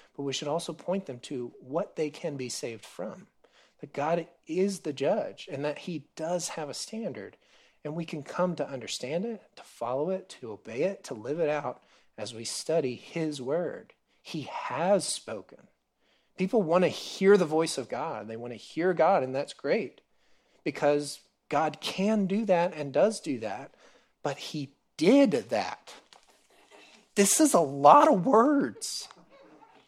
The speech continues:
that he wrote, and we sometimes don't want to put in the effort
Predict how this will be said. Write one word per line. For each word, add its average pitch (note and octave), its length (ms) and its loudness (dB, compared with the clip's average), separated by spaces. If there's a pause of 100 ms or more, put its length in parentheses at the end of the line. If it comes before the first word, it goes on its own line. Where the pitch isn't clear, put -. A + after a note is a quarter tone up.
that G3 140 10
he G#3 140 6
wrote, F#3+ 640 6 (760)
and F#3 340 2 (680)
we F#3 240 -4 (400)
sometimes C4 480 -2
don't F#3+ 180 -6
want E3 100 -6
to D#3 80 -8
put G#3+ 220 -4
in F3 140 0
the C3 200 -6
effort - 680 -6